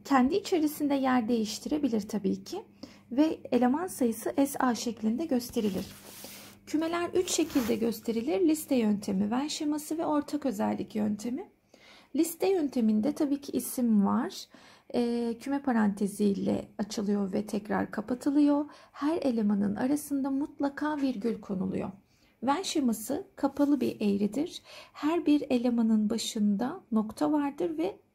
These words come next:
bu kümemizde de tabii ki yine nedir? İsim vardır.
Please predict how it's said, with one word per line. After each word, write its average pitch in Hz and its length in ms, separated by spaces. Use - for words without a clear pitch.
bu 320 180
kümemizde 208 540
de 190 120
tabii 208 260
ki - 160
yine 247 240
nedir? 262 400
İsim 233 320
vardır. 185 340